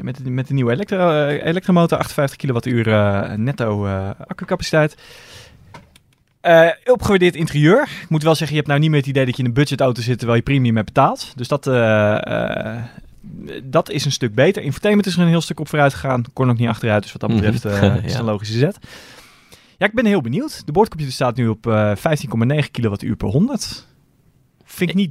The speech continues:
Speaker 1: denderend efficiënt voor het feit dat het twintig graden is buiten.
Speaker 2: Nee, ja, ik, ik vind, ja, ik vind het best netjes. Dan weet ik hoe zuinig je naar rijdt. Maar ik ben benieuwd wat de rest dan doet. Dan,
Speaker 1: Ja,
Speaker 2: eh,
Speaker 1: daar
Speaker 2: dat
Speaker 1: ben,
Speaker 2: biedt
Speaker 1: daar ben
Speaker 2: mooi
Speaker 1: ik ook heel
Speaker 2: vergelijkbaar
Speaker 1: benieuwd naar.
Speaker 2: materiaal,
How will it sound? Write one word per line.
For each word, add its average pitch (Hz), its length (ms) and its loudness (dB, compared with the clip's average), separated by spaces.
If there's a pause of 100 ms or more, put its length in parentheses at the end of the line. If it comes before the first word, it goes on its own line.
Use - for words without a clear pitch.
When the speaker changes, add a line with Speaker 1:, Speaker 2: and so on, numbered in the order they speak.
Speaker 1:
denderend 139 440 2
efficiënt 147 420 -2
voor - 120 -8
het - 80 -6
feit 190 120 0
dat 170 80 -2
het - 100 -20
twintig 165 220 -2
graden 123 300 -2
is 104 60 -4
buiten. 104 340 -2
Speaker 2:
Nee, 180 240 2
ja, 170 100 2
ik, 175 180 0
ik 175 140 -10
vind, 180 240 -8
ja, 165 200 0
ik - 180 -4
vind - 20 -18
het 147 100 -4
best 107 160 0
netjes. 147 280 -6
Dan 127 100 -2
weet 117 120 -2
ik 117 160 -8
hoe 117 180 -4
zuinig 104 280 -2
je 117 60 -14
naar 98 140 -8
rijdt. 107 200 -4
Maar 131 100 -2
ik 113 60 -4
ben 127 80 4
benieuwd 127 180 2
wat 101 80 -6
de 104 80 -8
rest 107 160 -6
dan 139 100 -8
doet. 139 220 -14
Dan, 110 140 -10
Speaker 1:
Ja, - 80 4
Speaker 2:
eh, 269 60 6
Speaker 1:
daar 302 80 0
Speaker 2:
dat 269 100 -4
Speaker 1:
ben, 220 100 0
Speaker 2:
biedt 202 80 -2
Speaker 1:
daar 214 80 0
ben 208 120 2
Speaker 2:
mooi - 120 -2
Speaker 1:
ik - 80 -2
ook 247 60 0
heel 226 100 -4
Speaker 2:
vergelijkbaar 214 200 -2
Speaker 1:
benieuwd 110 200 -4
naar. 113 100 -6
Speaker 2:
materiaal, - 60 -10